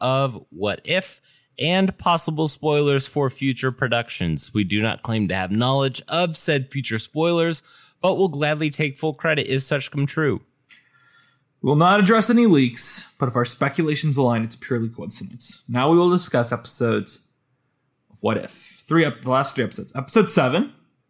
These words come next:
Speaker 2: What If Thor Was an Only Child, even though he still calls Loki a brother all the time in the episode, so it makes no sense. Um, <laughs> What If Ultron won,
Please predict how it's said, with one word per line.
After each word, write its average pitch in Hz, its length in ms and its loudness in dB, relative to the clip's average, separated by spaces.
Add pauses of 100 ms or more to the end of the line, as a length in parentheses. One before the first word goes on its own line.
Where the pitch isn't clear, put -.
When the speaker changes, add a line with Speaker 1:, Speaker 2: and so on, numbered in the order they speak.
(240)
Speaker 2:
What 127 180 2
If 175 120 -2
Thor 160 200 4
Was 185 120 4
an 190 80 4
Only 196 180 4
Child, 113 480 -2 (180)
even 123 220 0
though 120 100 2
he 127 60 2
still 127 200 0
calls 131 300 0
Loki 127 240 0
a 160 60 2
brother 127 600 0
all 120 80 -10
the 156 100 -8
time 135 200 -6
in 139 60 -4
the 151 80 0
episode, 127 540 -4
so 117 180 -4
it 101 60 -4
makes 117 200 -8
no 139 80 -2
sense. 139 500 -6 (480)
Um, 131 380 4 (400)
<laughs> 226 300 0
What 160 360 4
If 165 260 0 (120)
Ultron 170 460 4
won, 127 380 2